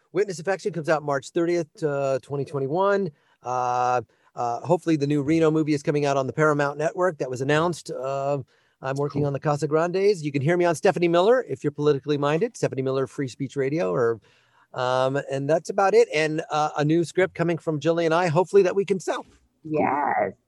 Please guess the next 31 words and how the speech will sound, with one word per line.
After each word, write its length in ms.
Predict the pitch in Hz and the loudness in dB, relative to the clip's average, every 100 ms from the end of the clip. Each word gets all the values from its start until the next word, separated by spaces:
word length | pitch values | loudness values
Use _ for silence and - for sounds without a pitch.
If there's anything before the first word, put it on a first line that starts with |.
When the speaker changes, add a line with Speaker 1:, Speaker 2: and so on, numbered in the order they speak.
| _ | _
Speaker 3:
yes. 400 | 185 190 202 - | -2 0 0 -2
And 100 | 170 | -6
if 100 | 175 | -4
you're, 220 | 180 185 | 0 2
if 420 | 175 _ _ _ - | 2 _ _ _ -2
you're 120 | 202 | 0
bored 260 | 196 226 | 4 6
at 120 | 233 190 | 4 4
home 240 | 233 247 | 4 4
and 80 | 226 | 2
you're 80 | 196 | 2
waiting 240 | 208 214 | 2 2
for 100 | 202 | 0
Witness 300 | 208 202 202 | 0 0 -2
of 60 | - | -2
Infection 440 | 196 208 202 208 | 2 2 2 -2
to 60 | 185 | -2
come 200 | 202 190 | 2 4
out 260 | 196 240 | 4 4
until 180 | 214 214 | 0 0
March 320 | 202 202 202 - | 2 2 -2 -2
thirtieth, 440 | 220 220 277 302 302 _ _ _ | 0 2 2 0 0 _ _ _
then 180 | 220 233 | 2 4
you 100 | 226 | 2
can 180 | 240 220 | 2 4
watch 300 | 214 220 - | 6 4 2
This 180 | 208 196 | -6 -4
Is 120 | 185 170 | -4 0
Meg 300 | 185 190 220 | 4 4 4
on 160 | 202 | 2
Amazon 500 | 175 175 170 165 165 | 2 -2 0 0 0